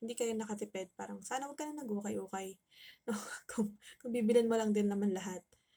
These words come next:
So, next naman, eto nakuha ko na tip from, ano, sa YouTube channel ni Ashley, yung Best Dressed, kung alam niyo yun, sa YouTube.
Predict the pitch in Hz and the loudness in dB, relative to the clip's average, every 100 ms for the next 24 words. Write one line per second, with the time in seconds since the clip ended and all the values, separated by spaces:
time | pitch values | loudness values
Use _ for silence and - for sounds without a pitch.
0 | _ _ _ _ - 240 226 220 226 254 | _ _ _ _ -2 2 2 2 2 2
1 | 254 - - 269 233 202 190 190 208 208 | 2 -2 -2 -2 0 0 -2 -8 -8 -8
2 | 208 _ _ - 226 226 226 220 _ _ | -8 _ _ -6 -2 -2 -4 -6 _ _
3 | 214 208 214 208 202 190 190 190 - _ | -2 0 0 -2 -4 -4 -8 -12 -20 _
4 | _ _ 214 208 202 202 - 196 190 196 | _ _ -6 -2 -2 -2 -4 -4 -4 -8
5 | 185 185 180 _ - - 202 190 190 202 | -10 -12 -16 _ -14 -4 -4 -2 -4 -4
6 | 208 208 202 196 190 190 185 190 190 190 | -2 -4 -2 -2 -2 -4 -6 -8 -10 -12
7 | - _ _ _ - 214 208 208 196 202 | -18 _ _ _ 0 2 2 0 -4 -6
8 | - - _ _ _ - 240 220 220 226 | -10 -20 _ _ _ 2 4 6 6 4
9 | - 190 196 202 - - 208 202 196 190 | 0 0 0 -2 -2 -2 -4 -4 -4 -6
10 | 190 185 185 185 202 190 - - 190 | -8 -10 -12 -8 -6 -6 -6 -8 -8